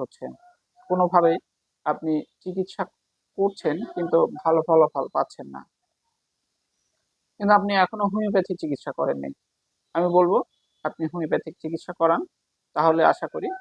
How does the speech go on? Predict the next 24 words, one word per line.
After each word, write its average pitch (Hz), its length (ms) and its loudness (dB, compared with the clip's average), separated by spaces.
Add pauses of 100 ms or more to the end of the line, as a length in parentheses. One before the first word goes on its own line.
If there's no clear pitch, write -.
(140)
ভালো 147 240 0
ফলাফল 139 440 -4
পাবেন। 135 260 -4 (680)
তো 185 40 2 (120)
আজকে 185 380 4 (160)
আমি 175 220 0 (140)
এই 190 140 4 (100)
অত্যধিক 220 460 -6 (120)
সমস্যার 202 420 -6
জন্য 165 160 -2 (1400)
এই 175 240 6 (1000)
যে 190 240 2
কয়টি 175 240 6
মেডিসিনের 180 540 0
কথা 160 240 0
বলবো, 156 180 2 (460)
এই 160 160 0 (120)
কয়টি 180 300 2
মেডিসিন 170 420 -2 (680)
আপনার 151 320 0 (100)
যদি 160 220 2
অত্যধিক 180 440 -2
স্বপ্নদোষ 139 520 -4
হয়, 165 140 0